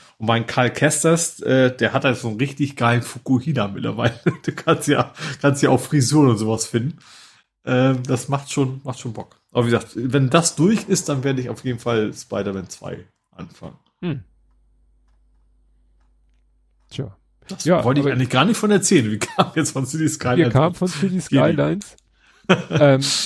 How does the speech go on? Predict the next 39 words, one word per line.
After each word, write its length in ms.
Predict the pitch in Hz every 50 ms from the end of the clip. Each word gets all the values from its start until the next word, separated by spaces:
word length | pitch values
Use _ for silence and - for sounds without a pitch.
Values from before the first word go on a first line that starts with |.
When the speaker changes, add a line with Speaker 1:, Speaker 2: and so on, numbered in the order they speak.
| - - - 135
Speaker 2:
weil 240 | 143 143 139 139 139
da 180 | 131 - 143 139
ist 240 | 131 - 143 -
ja 60 | 151 139
nicht 180 | 147 156 -
nur, 140 | - 151 151
dass 220 | 143 135 - -
die 380 | - - 131 123 123 120 127 -
eben 380 | 135 127 107 113 120 120 120 -
warnen, 720 | 127 110 95 117 113 120 131 156 170 170 170 170 151 120
die 80 | 117 113
Performance 640 | - 123 120 - - 123 135 135 165 160 - - -
könnte, 840 | - - 147 151 160 151 - 156 156 151 151 156 151 - - 82 80 92 107 110 107 - -
äh, 20 | -
schwierig 540 | - - - 139 156 160 156 156 151 - -
sein, 460 | - 151 147 147 147 147 151 147 143
man 160 | 135 127 131
müsste 280 | 135 139 - - - 139
schon, 400 | - 151 143 139 139 - - 139
ne, 160 | 143 165 160
richtig 460 | 151 147 - - - - 151 - -
fetten, 220 | - 151 143 -
aber 260 | 127 127 131 135 131 127
hier 240 | 127 110 127 139
steht 240 | 139 - - 165 151
in 120 | 143 143 147
dem 80 | 143 139
Artikel 340 | 131 - - 151 139 135
auch 140 | 135 135 135
noch, 120 | 135 131 -
dass 200 | - 127 - -
sie 80 | 135
irgendwie 300 | - 123 127 120 113 117
den, 320 | - 117 117 117 117 113 - - - - - - - - - - - - - - - - _ _ - - -
der 100 | 131 120
Mod-Support 840 | 120 123 160 180 - - - - 165 - - - 175 170 175 170
verspätet 680 | - - 170 - - - - 160 165 165 165 170 160 -
sich, 520 | - - 160 165 165 160 - - - - - _ -
der 140 | 123 117